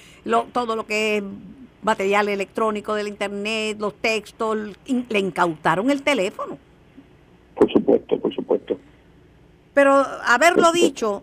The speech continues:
Speaker 1: bueno, si la arrestan, terrible, pero haberlo dicho también va a tener repercusiones porque no es cualquier funcionario, es una, es la exgobernadora.
Speaker 2: Y ciertamente yo lo que, lo que, lo que está buscando, lo que busca de haberlo dicho es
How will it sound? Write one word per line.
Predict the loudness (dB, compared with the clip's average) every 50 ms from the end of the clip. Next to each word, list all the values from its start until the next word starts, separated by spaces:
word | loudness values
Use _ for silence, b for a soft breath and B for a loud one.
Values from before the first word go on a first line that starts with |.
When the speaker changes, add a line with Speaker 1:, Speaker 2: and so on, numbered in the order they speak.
| -10 -8
Speaker 1:
bueno, | -4 -4 -2 -2 -4
si | -4 -2 0
la | 0 2
arrestan, | 2 2 0 -2 -2 -2 -4 -6 -4
terrible, | -2 -2 -2 0 0 0 -2 -2 -4 -6 -6
pero | -4 -2 -2
haberlo | -2 -2 0 0 0 0
dicho | -2 -2 -4 -4 -4
también | -4 -4 -4 -4 -6 -6 -6 -6 -6 -6
va | -8
a | -6
tener | -6 -8 -8 -8 -8 -8
repercusiones | -8 -10 -8 -8 -10 -12 -12 -16 -16 -12 -8 -8 -6 -6 -6 -8 -10
porque | -10 -12 -10 -8 -6 -6
no | -6 -4 -4 -4
es | -6 -6 -8
cualquier | -8 -8 -8 -6 -6 -8 -8
funcionario, | -8 -10 -12 -10 -8 -8 -6 -4 -4 -4 -4 -4 -4 -6
es | -6 -6 -8
una, | -8 -8 -8 -10 -10 _ _ _ _ _ _ _ _ _ _ _ -12
es | -12 -10 -6 -4
la | -4 -4 -4 -6 -10
exgobernadora. | -12 -10 -10 -10 -10 -8 -6 -4 -4 -4 -4 -6 -6 -8 -8 -6 -6 -8 -8 -10 -10 -14 _ _ _ _ _ _ _ _ _ B B B B B 4
Speaker 2:
Y | 6 6 8
ciertamente | 6 6 4 4 0 0 -2 -4 -2 -2 -2 0
yo | 0 0 0 -2 -2
lo | -2 -2 -2
que, | -2 -4 -6 -2
lo | 0 0 0
que, | 0 -2 -6 -6 -8 -8 -2
lo | 0 0
que | 0 0
está | -2 0 0 2
buscando, | 2 0 -2 0 0 0 0 -2 -4 -6
lo | -6 -4 -2
que | 0 2
busca | 2 2 2 2 4 4 4
de | 4 4
haberlo | 2 2 0 0 -2 -4 -6
dicho | -6 -6 -4 -4 -4
es | -4 -4